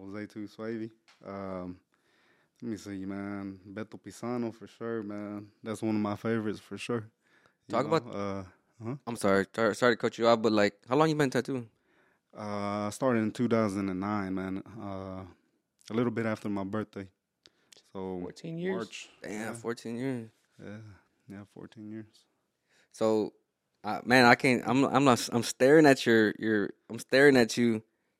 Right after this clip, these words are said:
Speaker 2: and I noticed you had Johnny Blaze.
Speaker 1: Yeah.
Speaker 2: Talk about that tattoo real quick.
Speaker 1: Johnny Blaze, that's my little boy, man.
Speaker 2: Oh,
Speaker 1: Uh, that's
Speaker 2: okay.
Speaker 1: my son. That's, that's probably the only thing I would get on my face, you know?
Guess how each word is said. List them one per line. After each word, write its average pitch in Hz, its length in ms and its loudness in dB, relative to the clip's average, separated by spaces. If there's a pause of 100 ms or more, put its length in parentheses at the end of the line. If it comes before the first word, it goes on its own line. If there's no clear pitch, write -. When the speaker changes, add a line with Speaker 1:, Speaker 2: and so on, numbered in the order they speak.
Speaker 2:
and 107 160 -2
I 110 60 4
noticed 127 260 6
you 127 60 8
had 110 120 6
Johnny 117 220 6
Blaze. 107 560 4 (100)
Speaker 1:
Yeah. 123 260 -2 (380)
Speaker 2:
Talk 143 160 2
about 180 280 4
that 110 180 2
tattoo 117 320 0
real 107 80 2
quick. 107 300 -2 (120)
Speaker 1:
Johnny 123 300 -2
Blaze, 135 300 0
that's 131 120 0
my 123 120 0
little 113 260 0
boy, 110 320 0
man. 104 440 -4 (100)
Speaker 2:
Oh, 123 340 2
Speaker 1:
Uh, 110 120 2
that's 113 120 0
Speaker 2:
okay. 110 100 0
Speaker 1:
my 104 80 -8
son. 123 460 -4
That's, 107 280 -8
that's 107 380 -8 (380)
probably 139 200 0
the 117 160 2
only 131 200 6
thing 123 180 -2
I 117 80 0
would 113 140 -4
get 120 140 4
on 110 100 2
my 110 160 2
face, 117 400 0
you 117 100 -2
know? 135 220 -2